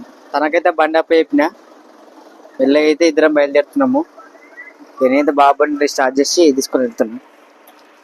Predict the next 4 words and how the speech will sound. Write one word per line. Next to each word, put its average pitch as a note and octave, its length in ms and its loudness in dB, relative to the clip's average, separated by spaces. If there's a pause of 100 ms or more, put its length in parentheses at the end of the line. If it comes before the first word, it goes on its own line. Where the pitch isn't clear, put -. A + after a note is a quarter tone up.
(1600)
లేట్ C3+ 220 0
అయిపోయింది, E3 380 0 (100)
పదకొండు D3+ 360 0
అవుతుంది. D3+ 360 2